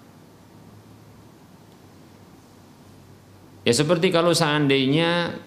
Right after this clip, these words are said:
kita membangun sebuah bangunan atau merangkai sebuah, eh, rangkaian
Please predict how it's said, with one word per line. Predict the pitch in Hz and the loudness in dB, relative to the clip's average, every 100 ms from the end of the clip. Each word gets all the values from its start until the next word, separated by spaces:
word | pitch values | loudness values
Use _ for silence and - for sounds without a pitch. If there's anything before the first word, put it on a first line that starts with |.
| - | -6
kita | 139 131 - 160 165 - - - - - - - - - - - - - - - | -6 -4 -4 -2 -4 -6 -10 -18 -20 -20 -20 -20 -20 -20 -20 -20 -20 -20 -20 -4
membangun | 123 131 123 139 156 | 0 2 2 2 0
sebuah | 151 135 123 135 117 | 0 0 2 2 2
bangunan | 117 113 107 110 107 90 - - - - - - - - - - - - - - - - - - - - - - - - - - - - - - - - - - - - - - - | 0 2 0 0 -2 -6 -12 -20 -20 -20 -20 -20 -20 -20 -20 -20 -20 -20 -20 -20 -20 -20 -20 -20 -20 -20 -20 -20 -20 -20 -20 -20 -20 -20 -20 -20 -20 -20 -20 -20 -20 -20 -20 -20 -6
atau | 120 123 170 | -4 0 0
merangkai | 151 135 135 135 156 156 | 2 2 0 -2 -2 -2
sebuah, | 147 139 123 127 135 160 160 - - - - - - - - - - - - - - - - | -2 -2 0 2 2 2 -4 -10 -16 -20 -20 -20 -20 -20 -20 -20 -20 -20 -20 -20 -20 -20 -2
eh, | 117 | 0
rangkaian | 131 131 123 127 123 131 143 143 | 2 0 0 0 0 0 -2 -8